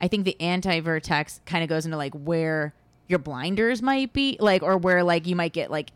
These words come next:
end up being distracted and maybe letting the universe kind of go full force with those cosmic-y, life-fated connections. If you, 'cause if you keep,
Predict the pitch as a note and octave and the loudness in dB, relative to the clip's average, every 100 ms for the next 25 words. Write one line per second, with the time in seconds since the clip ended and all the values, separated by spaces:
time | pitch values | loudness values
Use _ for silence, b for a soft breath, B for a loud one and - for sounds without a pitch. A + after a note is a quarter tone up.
0 | - F3 D#3+ E3 D#3+ D3+ - E3 C#3+ - | -4 -2 0 -2 -4 -6 -8 -6 -6 -4
1 | A3+ A3 A#3 A3+ A#3+ A#3 B3+ B3+ b b | -2 0 0 0 -2 0 -2 -2 b b
2 | b b _ - F#3+ G#3+ A3 A#3 A3+ A3 | b b _ -6 0 0 0 0 0 0
3 | A#3 A#3+ A3 A#3 - A#3+ A#3 A3 F3+ A3+ | 0 0 2 0 0 -2 0 -2 -2 0
4 | A3 - A3+ - G#3+ A3 - A3 G#3+ G#3+ | 0 0 -2 0 -2 -2 -2 -2 0 0
5 | G#3 - G#3 G#3 G3+ G#3+ G3+ G3+ G3+ - | -2 -4 -6 -4 -2 -4 -4 -2 -2 -4
6 | E3+ F3 F#3 - F#3+ - F#3 F#3 F#3 F3 | -2 0 0 -4 -8 -2 0 0 -2 -2
7 | F#3+ E3+ - G#3+ F#3+ F3 F#3 E3+ G#3+ F3+ | -2 -2 0 -4 -2 -4 -4 -2 0 2
8 | F3 F3+ - F#3 | 2 0 -2 -4